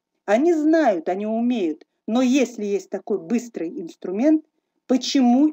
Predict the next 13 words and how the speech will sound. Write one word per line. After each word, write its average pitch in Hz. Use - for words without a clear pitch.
им 220
не 240
воспользоваться? 202
Итак, 311
мы 269
поняли, 170
почему 233
же 302
мы 220
берём 196
инблог. 185
Посмотрите, 214
десять 254